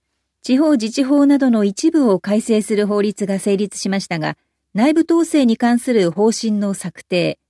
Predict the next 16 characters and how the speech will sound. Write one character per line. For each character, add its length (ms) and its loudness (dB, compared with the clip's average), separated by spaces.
及 180 2
び 120 -2
整 220 2
備 140 2
に 120 0
つ 140 -8
い 100 -2
て、 260 -4
今 180 4
後 140 2
の 80 4
導 240 2
入 160 2
計 180 -4
画 220 -10
は？ 160 -8